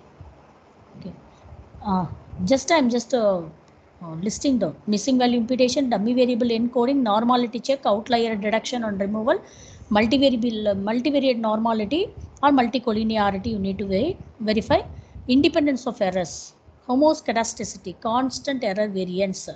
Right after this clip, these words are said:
you need to verify that independence assumption, correct functional form, linearity, it should become linear, regression, um, next,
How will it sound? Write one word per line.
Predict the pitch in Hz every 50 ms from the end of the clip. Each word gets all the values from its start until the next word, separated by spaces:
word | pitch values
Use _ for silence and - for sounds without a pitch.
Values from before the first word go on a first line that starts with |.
| - -
you | - 220 214
need | 214 214 196
to | 233 262
verify | 233 208 196 196 185 - 208 196
that | 185 175 185 214 254 254 - 254 - -
independence | - 208 202 208 202 - 202 196 190 185 - -
assumption, | 180 - - 180 175 - - 269 320 - - - _ _ - - _ _ _ _ _ _ - - -
correct | - - 240 247 277 302 285 - - 302
functional | - - 247 247 247 - - 262 247 226
form, | - - - 196 180 151 - - _ -
linearity, | 214 233 269 277 277 269 254 233 214 202 196 170 - 202 202 185 - 208
it | 214
should | - - 262 220 196
become | 196 190 - 302 339 311
linear, | 240 196 196 202 202 185 175 196 196 185 180 - - _ _ _ _ -
regression, | 196 226 226 208 226 220 220 202 - - 208 190 175 - - - - - - - - - -
um, | 202 202 208 202 196 190 190 185 190 175 - - _ _ _ _ _ - - - - - - - - - - _ _ - - - - - - - - - - - - _ _ _ _ _ _ - - - - - - - -
next, | 247 247 233 - - - - -